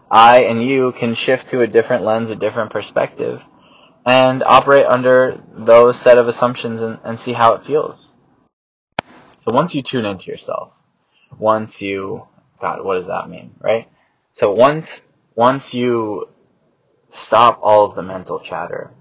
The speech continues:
is really what that means. Once you quit telling yourself stories about what you think your health is or should be even,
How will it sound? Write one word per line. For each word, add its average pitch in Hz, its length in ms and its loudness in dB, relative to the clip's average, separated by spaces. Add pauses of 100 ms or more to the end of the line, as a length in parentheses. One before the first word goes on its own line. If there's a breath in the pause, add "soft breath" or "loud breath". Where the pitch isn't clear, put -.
is - 120 -16
really 95 180 -2
what 90 180 -6
that 85 200 -8
means. - 400 -20 (500)
Once 107 420 -4
you 98 560 -8 (2750)
quit 131 280 -4
telling 110 300 -2
yourself 95 380 -6 (380)
stories 92 400 -6
about 92 300 -8
what 95 220 -8
you 92 80 -20
think 90 320 -18
your 87 120 -14
health 87 360 -12 (120)
is 98 300 -10
or 92 100 -14
should - 300 -14
be 67 300 -20
even, - 300 -20